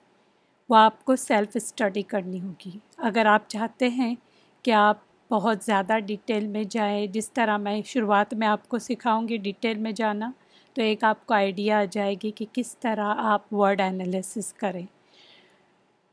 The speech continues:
تو اس کے لیے میں آپ سب کو سجیسٹ کرتی ہوں کہ آپ سبھی ایک بک ہے مفردات القرآن،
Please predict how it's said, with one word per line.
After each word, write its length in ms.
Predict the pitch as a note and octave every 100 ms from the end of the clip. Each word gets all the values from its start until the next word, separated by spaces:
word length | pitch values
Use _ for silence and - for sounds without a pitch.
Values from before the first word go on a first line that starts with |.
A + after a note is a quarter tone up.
| _ _ _ C#4+
تو 160 | B3+
اس 280 | B3+ D4 -
کے 140 | D4 D#4
لیے 180 | D#4+
میں 200 | D#4+ D#4+ D#4+
آپ 240 | C4 -
سب 320 | - C4 -
کو 120 | - C#4+
سجیسٹ 580 | C#4 F#3 G#3+ A#3 -
کرتی 380 | - A#3+ A3+ B3 A#3+
ہوں 160 | C4 C4
کہ 120 | - A3+
آپ 400 | C4 A3+ A#3 -
سبھی 580 | - B3+ G3+ - C4 F#3 - _ _ _ _ _ _ _
ایک 260 | C4+ G3+ G3
بک 300 | B3 D4 - A#3+
ہے 240 | A3+ G3+ A#3 _ _ _ - -
مفردات 880 | A3 A3+ C#4+ B3 A#3 G3+ A3 G#3+ -
القرآن، 640 | B3+ B3 - G#3+ G3 G3+